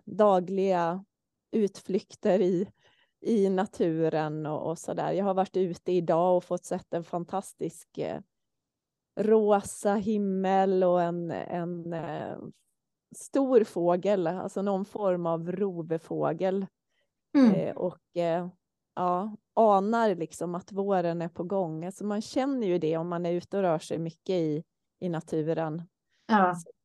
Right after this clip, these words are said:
Speaker 1: så upptäcker man väldigt mycket fascinerande saker. Så det är
Speaker 2: Verkligen.
Speaker 1: lite om vem jag är. Alltså kreativitet, glädje, frihet är ju viktigt för mig. Och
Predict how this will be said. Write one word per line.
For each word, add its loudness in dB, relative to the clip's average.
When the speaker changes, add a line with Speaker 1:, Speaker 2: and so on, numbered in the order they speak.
Speaker 1:
så -2
upptäcker -6
man -4
väldigt -4
mycket -12
fascinerande -8
saker. -4
Så 6
det -
är 8
Speaker 2:
Verkligen. 4
Speaker 1:
lite -8
om 2
vem 2
jag 4
är. 4
Alltså -2
kreativitet, -4
glädje, 0
frihet -4
är -2
ju -4
viktigt -10
för -8
mig. 0
Och -2